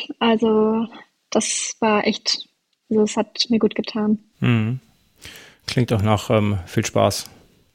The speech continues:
Speaker 2: grundsätzlich,
Speaker 1: Mhm.
Speaker 2: wenn es gut läuft, ne?
Speaker 1: Ja.
Speaker 2: Ja.
Speaker 1: Ja, obwohl beim letzten Downhill am Patscherkofel, also es war halt ja ultra nass, die ganze Nacht hat's geregnet, es war mit den ganzen Wurzeln und Steinen richtig, richtig glatt.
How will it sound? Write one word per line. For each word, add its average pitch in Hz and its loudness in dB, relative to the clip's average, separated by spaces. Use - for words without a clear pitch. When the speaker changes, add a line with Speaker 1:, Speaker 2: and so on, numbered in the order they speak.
Speaker 2:
grundsätzlich, - 2
Speaker 1:
Mhm. - 0
Speaker 2:
wenn 104 2
es 101 -2
gut 107 -4
läuft, 98 0
ne? 113 -2
Speaker 1:
Ja. 220 0
Speaker 2:
Ja. 110 2
Speaker 1:
Ja, 233 2
obwohl 240 2
beim 233 0
letzten 285 0
Downhill 254 2
am 220 2
Patscherkofel, 226 -2
also 214 2
es 214 -2
war 208 4
halt 202 0
ja 208 0
ultra 220 0
nass, - -2
die 233 -12
ganze 214 -2
Nacht 214 0
hat's 214 -2
geregnet, 226 0
es - -8
war 208 2
mit 208 0
den 208 2
ganzen 202 0
Wurzeln 220 0
und 208 0
Steinen 208 0
richtig, 220 -2
richtig - -12
glatt. 214 0